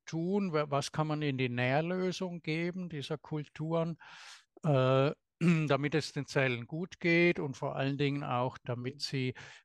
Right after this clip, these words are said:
Speaker 1: wenn sie tiefgefroren werden und wieder aufgetaut werden, eben keinen Schaden nehmen. Das
Speaker 2: Mhm.
Speaker 1: heißt, diese,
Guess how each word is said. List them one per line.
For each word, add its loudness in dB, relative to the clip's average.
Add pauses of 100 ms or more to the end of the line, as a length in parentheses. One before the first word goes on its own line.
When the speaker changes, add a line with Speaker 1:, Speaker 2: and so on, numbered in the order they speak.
Speaker 1:
wenn -2
sie -6
tiefgefroren -2
werden 0
und -10
wieder -2
aufgetaut -4
werden, -4
eben -6
keinen -6
Schaden 0
nehmen. -2
Das -4
Speaker 2:
Mhm. -2
Speaker 1:
heißt, -4
diese, 0